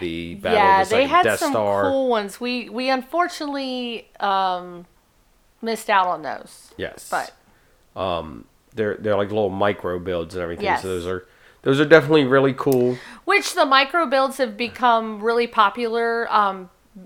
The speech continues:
Speaker 2: over the years because of the advent calendars.
Speaker 1: Mm-hmm.
Speaker 2: Um, they're, uh, um, they're, yeah, they, we got the one from last year.
Speaker 1: Yes.
Speaker 2: So.
Speaker 1: So, um,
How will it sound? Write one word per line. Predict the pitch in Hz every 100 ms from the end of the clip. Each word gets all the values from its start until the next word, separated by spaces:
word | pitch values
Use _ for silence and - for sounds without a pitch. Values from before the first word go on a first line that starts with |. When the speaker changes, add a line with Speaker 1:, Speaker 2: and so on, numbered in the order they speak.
| -
Speaker 2:
over | 247 226 226 220 202 -
the | 208 214 202
years | 208 226 226 -
because | 214 240 220 240
of | 196
the | 185 190 180
advent | - 180 226 247
calendars. | 302 302 320 320 339 339
Speaker 1:
Mm-hmm. | 127 104 - - - _
Speaker 2:
Um, | 190 190 190 180 180
they're, | 202 196 185 180 165 - -
uh, | - 196 -
um, | 208 170 160 165 170 -
they're, | 196 185 - _
yeah, | 202 170 104 175 -
they, | 196 185 - _ _ _ 214
we | 262
got | 247 220 208 - -
the | 196
one | 190 180
from | 185 180
last | 180 180 180 - -
year. | 156 147 170 -
Speaker 1:
Yes. | 98 - - - _ _ _ _ _ - _ _
Speaker 2:
So. | - - 143 - - -
Speaker 1:
So, | - - 160 143 123 - _ _
um, | 151 143 127 113 107